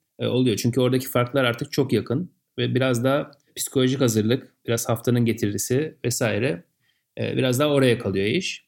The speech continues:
E, tabii ya performans çok yüksek ve formda olan atletler zaten madalya için favori. Bunlar da, e, her sınıfta beş altı sporcu diyebiliriz. Onların biraz daha madalya alma ihtimali çok yüksek.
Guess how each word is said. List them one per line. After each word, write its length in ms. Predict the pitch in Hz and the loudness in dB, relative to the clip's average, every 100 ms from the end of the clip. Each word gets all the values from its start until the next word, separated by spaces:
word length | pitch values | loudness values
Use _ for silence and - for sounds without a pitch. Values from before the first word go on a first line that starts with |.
| _ - | _ -6
E, 80 | |
tabii 440 | 123 156 151 139 - | 0 2 2 0 -2
ya 140 | 127 - | -4 0
performans 500 | 131 135 135 135 - | 0 2 2 2 2
çok 180 | 135 | 0
yüksek 400 | 123 - 127 117 | 0 -2 -2 0
ve 320 | 117 113 117 - | 0 0 -2 -12
formda 340 | - 123 117 117 | -4 2 2 4
olan 140 | 113 | 2
atletler 680 | 107 107 107 - 139 190 - _ _ - | 0 -2 -4 -2 -2 -2 -8 _ _ -4
zaten 280 | 135 127 135 | 0 2 2
madalya 340 | 131 123 110 | 4 4 2
için 180 | 101 160 | 2 -2
favori. 500 | - 135 107 104 180 - _ _ _ _ | 2 2 4 2 -2 -8 _ _ _ _
Bunlar 320 | 147 143 104 120 | 2 2 2 2
da, 160 | 156 | 0
e, 400 | - 135 127 123 85 - - _ - | 0 -2 -2 -4 -6 -10 -14 _ -18
her 220 | - 143 | -4 -2
sınıfta 560 | 131 113 104 - 156 151 | 0 0 0 0 -2 0
beş 200 | 131 131 | 0 2
altı 220 | 123 120 | 0 0
sporcu 340 | - 120 113 113 | 0 0 2 4
diyebiliriz. 680 | 120 113 101 131 - - _ _ _ - | 4 4 2 0 -4 -10 _ _ _ -4
Onların 300 | 120 120 120 | 0 2 2
biraz 220 | 117 110 | 2 4
daha 100 | 120 | 4
madalya 400 | 113 107 110 110 | 4 4 2 2
alma 180 | 107 107 | 2 0
ihtimali 560 | 107 110 107 107 110 - | 0 -2 0 2 0 -2
çok 220 | - 107 | -6 -6
yüksek. 360 | - - 143 | -6 -4 -4